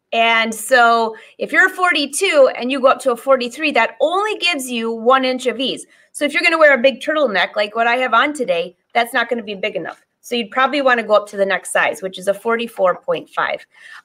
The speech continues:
I designed this jacket to be a little bit looser. If you look right here,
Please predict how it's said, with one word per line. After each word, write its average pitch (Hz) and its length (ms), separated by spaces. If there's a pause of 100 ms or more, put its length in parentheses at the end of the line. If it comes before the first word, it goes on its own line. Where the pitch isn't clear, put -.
I 240 120
designed 285 460
this 330 180
jacket 226 380
to 226 80
be 233 240
a 330 60
little 330 240
bit 302 140
looser. 311 520 (320)
If - 140
you 233 100
look 262 160
right 247 160
here, 247 340